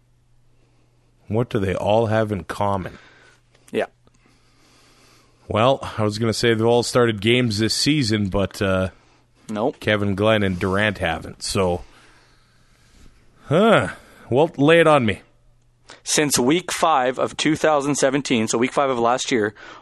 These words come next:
Speaker 2: all of those quarterbacks have had at least three hundred yards passing in a game. Who's not on that list?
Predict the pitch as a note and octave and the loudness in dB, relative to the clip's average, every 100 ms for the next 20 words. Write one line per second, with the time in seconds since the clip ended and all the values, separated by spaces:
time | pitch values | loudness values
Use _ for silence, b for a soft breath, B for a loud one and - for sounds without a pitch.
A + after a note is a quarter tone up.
0 | B A#2+ C3 C#3 C#3 - B2+ C3+ C#3+ D#3 | B -2 0 0 0 0 0 2 0 -2
1 | - - C3+ A#2 A2+ A#2 B2 A#2 - C3+ | -4 -6 -4 0 0 2 0 0 0 0
2 | B2+ C#3 C3 B2 A#2 A#2 - A2+ G2+ A#2 | 2 0 0 2 2 0 -2 -2 -2 -2
3 | G#2 G2 G#2+ F#2 E2 _ _ _ _ - | -4 -4 -4 -6 -10 _ _ _ _ -20
4 | B B B B B B _ _ _ _ | B B B B B B _ _ _ _
5 | _ _ _ - E3 E3+ D#3 D3+ C#3 B2+ | _ _ _ -4 0 2 2 2 2 0
6 | A#2+ A2+ G2 - | 0 -2 -2 -8